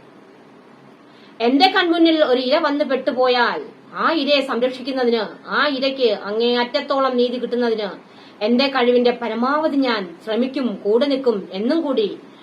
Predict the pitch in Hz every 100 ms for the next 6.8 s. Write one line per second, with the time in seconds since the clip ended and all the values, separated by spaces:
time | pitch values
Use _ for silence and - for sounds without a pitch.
0 | - 202 254 370 254 240 196 196 226 233
1 | 240 202 190 160 - - - - - -
2 | - - - - - - 202 240 - -
3 | - - - - - - - 269 262 226
4 | 220 247 311 330 269 240 208 175 - 180
5 | 175 233 320 311 247 226 165 - - 202
6 | 220 247 262 254 240 220 202 180